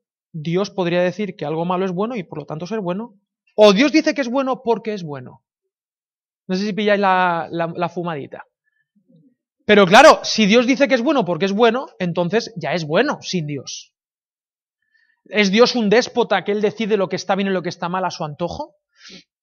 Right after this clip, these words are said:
Bueno, esto tiene ciertas soluciones, pero es un planteamiento que hacen los ateos, diciendo, bueno, pueden existir valores morales y ese Dios tuyo, si es que existe, simplemente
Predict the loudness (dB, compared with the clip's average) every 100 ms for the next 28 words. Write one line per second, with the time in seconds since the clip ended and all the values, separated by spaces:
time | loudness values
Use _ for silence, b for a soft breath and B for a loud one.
0 | _ -12 -12 _ -8 -4 -4 -2 -4 -4
1 | -4 -4 -6 -10 -6 -4 -2 -4 -2 -4
2 | -6 -6 -8 -8 -10 -8 -8 -4 -4 -4
3 | -8 -4 -2 -4 B B 2 4 4 0
4 | -4 -4 -2 2 2 2 0 0 0 0
5 | -2 -4 -2 -2 -2 -2 -4 -4 -4 -6
6 | -4 -8 -8 -6 -4 -6 B -8 -4 0
7 | 2 0 2 2 0